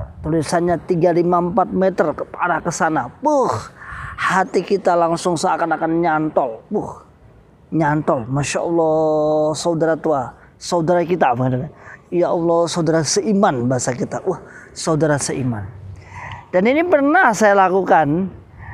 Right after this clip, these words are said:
Ini bukan bohong, ya, karena saya yang melakukan sendiri. Ketika saya perjalanan dari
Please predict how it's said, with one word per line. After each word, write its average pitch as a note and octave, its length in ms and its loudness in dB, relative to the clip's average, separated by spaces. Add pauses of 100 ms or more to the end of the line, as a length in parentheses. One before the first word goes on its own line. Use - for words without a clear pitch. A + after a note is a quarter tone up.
(180)
Ini F#3+ 160 0
bukan F#3 320 4
bohong, G3+ 320 6
ya, E3+ 240 4
karena E3+ 240 2
saya F3 240 4
yang F3 160 2
melakukan E3 480 4
sendiri. D#3 640 2 (640)
Ketika A3+ 480 4
saya G#3 800 4
perjalanan E3 720 2
dari E3+ 640 2